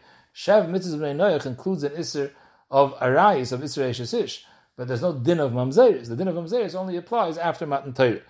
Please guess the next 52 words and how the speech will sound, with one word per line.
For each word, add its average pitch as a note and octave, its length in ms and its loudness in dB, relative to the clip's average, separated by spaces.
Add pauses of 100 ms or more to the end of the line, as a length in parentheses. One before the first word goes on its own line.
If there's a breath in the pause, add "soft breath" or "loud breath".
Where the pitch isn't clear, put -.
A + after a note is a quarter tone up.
(500 soft breath)
But - 120 -12
L'chayre, D3 600 -2 (300 soft breath)
if F3 120 -6
you're F#3+ 100 0
gonna D3 120 -4
tell E3+ 200 2
me D3+ 80 -4
that C3 140 2
each E3 220 -10
one D#3 160 -2
on C#3+ 80 -6
the B2+ 80 -6
Pasuk C#3+ 380 -4
by B2 140 2
itself D3 540 2
can B2+ 120 -10
cause C#3 280 4
this B2+ 140 0
destruction, A#2 640 -4 (160)
it A2+ 100 -18
says D#3+ 180 -4
over D3 140 -6
here, C#3+ 460 2 (340 loud breath)
Gonoiv, D3 680 6 (300)
V'Ratzoyach, C3 720 -2
which C#3 220 -10
were C#3+ 80 -2
things D#3+ 260 -8
that C#3 140 -2
went C#3+ 160 0
on C#3 240 0
during C3+ 220 2
Mabul. F#3 340 -2 (340 soft breath)
So C#3 140 -10
why D3 220 4
were D3 120 -2
there D#3 160 2
with C#3+ 160 -2
the D3 80 2
Dagam C#3+ 120 0
Shaviyam C#3 440 -2
spirit? - 460 -6 (480 soft breath)
So - 140 -18
L'chayre, F#3+ 200 -4
that E3 100 0
would E3 100 0
be D#3 80 0
a D3 40 2
raya D#3+ 240 4
to C3 60 -12
the C3 80 0
Rishash, B2+ 480 2